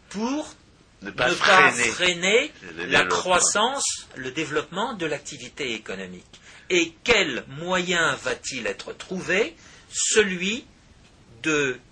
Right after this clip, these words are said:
Speaker 1: pouvoir échanger internationalement les monnaies étatiques nationales qui seront déclarées convertibles en or.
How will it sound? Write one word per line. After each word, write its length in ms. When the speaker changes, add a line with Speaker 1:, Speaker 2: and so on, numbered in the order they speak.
Speaker 1:
pouvoir 680
échanger 880
internationalement 1160
les 180
monnaies 560
étatiques 720
nationales 840
qui 120
seront 420
déclarées 680
convertibles 720
en 200
or. 260